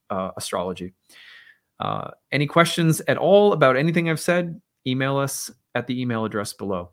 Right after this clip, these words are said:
So today we are going to look at, uh, Mercury cazimi. Now, this is happening on May twenty-first. Mercury will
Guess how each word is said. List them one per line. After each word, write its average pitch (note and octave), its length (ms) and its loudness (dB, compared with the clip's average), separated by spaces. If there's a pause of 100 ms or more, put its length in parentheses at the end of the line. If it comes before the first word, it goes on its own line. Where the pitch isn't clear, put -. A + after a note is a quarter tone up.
(800)
So - 160 0
today G#3 360 6
we F#3+ 160 6
are E3+ 80 4
going D#3 320 0
to D3+ 380 0
look C#3 380 -2
at, B2 320 -2 (400)
uh, A2+ 320 -8
Mercury E3 880 0 (260)
cazimi. A#2+ 600 -4 (480)
Now, C#3 60 -2
this F3 120 -2
is F#3+ 120 -2
happening E3 400 -2
on B2 260 -2
May A#2+ 180 0
twenty-first. D3+ 840 -4
Mercury B2+ 420 -4
will B2+ 380 0